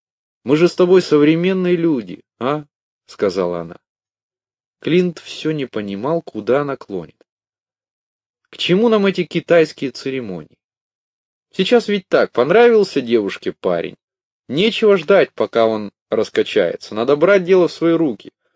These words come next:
"Вот оно что", сообразил Клинт. Откинувшись назад, наверное, для того, чтобы Клинт получше разглядел её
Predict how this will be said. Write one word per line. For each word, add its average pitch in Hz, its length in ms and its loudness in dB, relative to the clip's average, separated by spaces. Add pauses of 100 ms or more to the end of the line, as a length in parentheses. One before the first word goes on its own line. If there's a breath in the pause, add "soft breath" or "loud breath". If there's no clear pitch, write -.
(420)
"Вот 127 380 2
оно 156 180 -2
что", - 260 -6
сообразил 87 580 -8
Клинт. 85 320 -14 (1040)
Откинувшись 214 640 0
назад, 151 500 2 (240)
наверное, 104 600 -2
для 92 200 -4
того, 92 340 -2
чтобы 92 360 -8
Клинт 98 400 -8
получше 110 520 0
разглядел 92 600 -2
её 90 240 -4